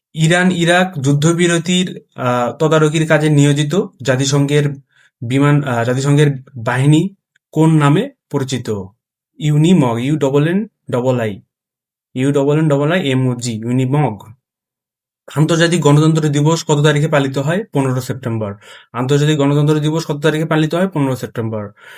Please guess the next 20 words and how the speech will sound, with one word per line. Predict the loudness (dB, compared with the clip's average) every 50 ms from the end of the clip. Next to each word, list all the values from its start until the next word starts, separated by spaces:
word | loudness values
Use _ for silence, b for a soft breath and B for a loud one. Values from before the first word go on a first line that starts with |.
| B B B B
ট্রান্সপারেন্সি | 0 0 2 0 -2 -2 -2 -2 -2 0 0 0
ইন্টারন্যাশনালের | 2 2 2 2 2 2 2 0 0 2 2 2 2 0
প্রধান | 0 0 2 2 2 2 2
কার্যালয় | 2 2 2 2 2 2 0
কোথায়? | 0 -2 0 2 2 2
জার্মানি। | 2 2 0 -2 -2 -4 -6 -6 -6 -8 -10 _ b b b b b -6
ট্রান্সপারেন্সি | -4 -2 -2 -2 -2 0 0 2 2 2 2 2 0
ইন্টারন্যাশনালের | 2 2 2 2 2 0 0 0 0 -2 -2 0
প্রধান | 0 0 0 0 0
কার্যালয় | -2 -2 -2 -2 -2 -2
কোথায়? | -2 -2 -2 0 0
জার্মানি। | 2 0 0 0 -4 -4 -6 -8 -8 -12 _ B B B B B B B B _ _
কোন | 4 4 4 4 2 2 2
বনাঞ্চল | 2 2 2 2 2 0 -2 -2 -2 -2 -2 0 -2 -2 -2 -2 -4 -6 -10 _ _ _ _ _ _ _ _ _ _ -4
প্রতিনিয়ত | -2 0 2 4 4 4 4 2 2
লবণাক্ত | 2 4 4 4 4 4 2 0 -2 -2 -6
পানি | -4 -2 0 2 2 2
দ্বারা | 2 2 0 -2
প্লাবিত | 0 0 0 2 2 0 -2 -2 -4
হয়? | -4 -4 -4 -6 -4 -4 -4 -4 -4 -8